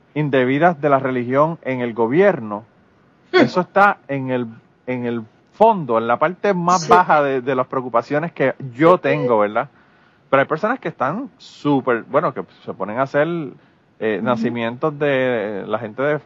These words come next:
Speaker 1: Freedom from Religion Foundation hace nacimientos de,
Speaker 2: Sí.
Speaker 1: de la, de la Carta de Derechos y la, y la ponen y hace un montón de cosas. Y,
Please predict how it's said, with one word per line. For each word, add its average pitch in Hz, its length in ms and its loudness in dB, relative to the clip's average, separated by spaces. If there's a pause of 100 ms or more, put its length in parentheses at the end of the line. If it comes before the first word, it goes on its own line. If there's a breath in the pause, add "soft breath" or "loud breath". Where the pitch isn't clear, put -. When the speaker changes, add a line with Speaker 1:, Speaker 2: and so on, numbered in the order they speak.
(160)
Speaker 1:
Freedom 135 240 -2
from 131 140 -2
Religion 120 360 -2
Foundation 120 560 -2
hace 113 280 -2
nacimientos 117 720 -6
de, 107 320 -2 (560 soft breath)
Speaker 2:
Sí. 196 80 -6
Speaker 1:
de 110 160 0
la, 104 280 0
de 107 100 0
la 107 100 0
Carta 113 300 2
de 131 80 4
Derechos 123 380 0
y 113 100 -4
la, 107 180 -2
y 107 60 -4
la 101 120 2
ponen 117 360 -4
y 104 60 -6
hace 101 180 -4
un 117 60 -4
montón 120 240 -6
de 120 80 -4
cosas. 147 280 -2
Y, 131 140 -6